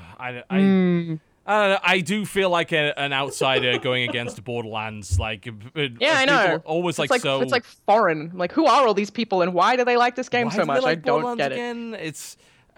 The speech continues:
Speaker 1: I, I just think that they're enamored by the idea of looting in first person. It's like, I was too. That's why I bought Hellgate London, and I regret that. And I also regret
Speaker 2: <sighs>
Speaker 1: Borderlands the pre-sequel.
Speaker 2: <laughs>
Speaker 1: Oh, dear. I, I,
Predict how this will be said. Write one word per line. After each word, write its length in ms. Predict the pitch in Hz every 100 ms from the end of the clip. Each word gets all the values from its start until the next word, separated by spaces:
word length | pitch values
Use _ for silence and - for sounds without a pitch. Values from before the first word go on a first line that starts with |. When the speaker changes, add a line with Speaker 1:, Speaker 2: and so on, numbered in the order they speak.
| - -
Speaker 1:
I, 140 | 170 -
I 140 | 175
just 220 | 196 185
think 200 | 208 196
that 240 | 165 175 151
they're 120 | 165
enamored 480 | 165 160 160 160 135
by 640 | 139 135 131 131 131 131
the 100 | 120
idea 300 | 123 117 123
of 120 | 120 113
looting 320 | 127 127 131
in 80 | 117
first 300 | - 120 -
person. 320 | 123 120 135
It's 100 | 127
like, 120 | 139 -
I 140 | 214
was 260 | 208 160 -
too. 240 | 190 165
That's 240 | 139 -
why 220 | 147 156 147
I 100 | 143
bought 380 | 143 135 131 - _ -
Hellgate 420 | 156 165 151 143 135
London, 520 | 147 160 113 87 80 _ _ _
and 100 | 131 143
I 60 |
regret 420 | 147 135 156 -
that. 440 | 139 151 - - - _ _
And 100 | 131
I 140 | 135 139
also 300 | 165 - 160
regret 340 | 143 143 143
Speaker 2:
<sighs> 40 | 117
Speaker 1:
Borderlands 440 | 147 147 143 131
the 80 | 139
pre-sequel. 880 | - 175 160 - 180 - - 120 -
Speaker 2:
<laughs> 40 | - - _ _ _ _ _
Speaker 1:
Oh, 920 | 320 311 311 _ - - - 123 101 87
dear. 500 | 87 85 85 85 78 69 - _ _ _ _ -
I, 260 | 131 135 -
I, 200 | 147